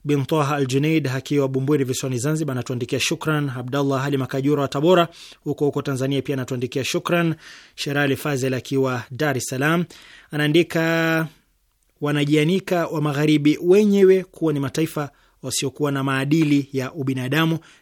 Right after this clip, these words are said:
na si waungwana katika mazungumzo ya kimataifa. Bado wanayo kasumba ya ubeberu."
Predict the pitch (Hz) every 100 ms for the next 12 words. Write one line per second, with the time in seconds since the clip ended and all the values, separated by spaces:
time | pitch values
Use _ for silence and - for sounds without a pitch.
0 | - 127 - 156 143 123 160 147 - -
1 | 131 123 117 120 123 135 117 123 - _
2 | - - - 131 123 110 - 135 120 113
3 | 131 120 120 110 165 214 208 202 - -
4 | _ 135 123 131 127 113 120 - 151 120
5 | 113 - _ 127 117 - 131 120 123 135
6 | 117